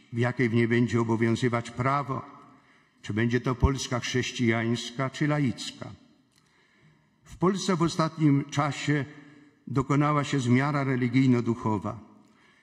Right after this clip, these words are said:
Jesteśmy w tym stanie ducha, na który zwracał uwagę święty Jan Paweł drugi w adhortacji Europa in Ecclesia. Wielu współczesnych Europejczyków, cytuję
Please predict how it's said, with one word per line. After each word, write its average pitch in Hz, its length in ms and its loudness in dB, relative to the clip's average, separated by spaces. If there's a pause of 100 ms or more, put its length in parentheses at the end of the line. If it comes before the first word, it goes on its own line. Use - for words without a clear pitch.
(440)
Jesteśmy 160 720 2
w - 80 -10
tym 180 480 4
stanie 156 480 0
ducha, 139 440 0
na 123 120 0
który 143 300 0
zwracał 127 580 -2
uwagę 135 380 -2
święty 123 420 0
Jan 135 220 2
Paweł 123 340 -2
drugi 131 420 0 (300)
w - 60 -14
adhortacji 147 960 -4 (480)
Europa 123 520 2
in 123 160 4
Ecclesia. 117 720 -4 (800)
Wielu 196 680 4
współczesnych 156 1120 0
Europejczyków, 135 1000 0
cytuję 123 520 0